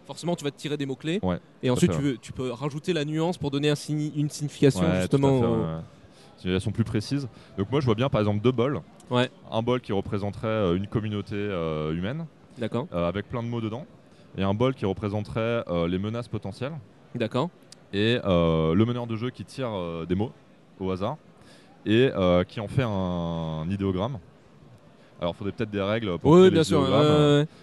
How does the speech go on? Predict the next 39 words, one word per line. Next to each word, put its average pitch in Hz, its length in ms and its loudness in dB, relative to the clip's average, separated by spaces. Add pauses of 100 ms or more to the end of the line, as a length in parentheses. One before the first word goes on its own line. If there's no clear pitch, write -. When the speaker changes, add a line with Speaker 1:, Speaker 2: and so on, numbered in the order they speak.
(140)
Speaker 2:
mais 101 140 -2
qui - 80 -8
en 110 40 -6
fait 107 120 -8
un 120 100 -4
idéogramme 113 560 -2
et 104 80 -6
qui 135 160 -12
commence 131 320 -4
à 107 60 -2
décrire 107 260 -6
la 113 80 -2
menace, 117 300 -6
mais 196 80 -4
sans 139 180 -4
révéler 123 300 4
les 117 80 4
mots 123 280 2
associés, 104 440 -6
tu - 100 -8
vois. 80 80 -6 (140)
Speaker 1:
D'accord. 123 480 4 (960)
Speaker 2:
Et 92 60 -6
donc, 110 260 -8
euh, 90 160 0
il 92 80 -4
décrit, 104 460 -6
euh, 78 840 -2 (640)
euh, 76 540 -10 (1120)
euh, 82 260 -6
voilà 92 200 -2
ce - 80 -14
qui 101 80 -16
se - 80 -18
passe, 101 380 -4
euh, 85 220 -2
la, 82 300 -2
les 95 240 -2
eaux, 107 200 0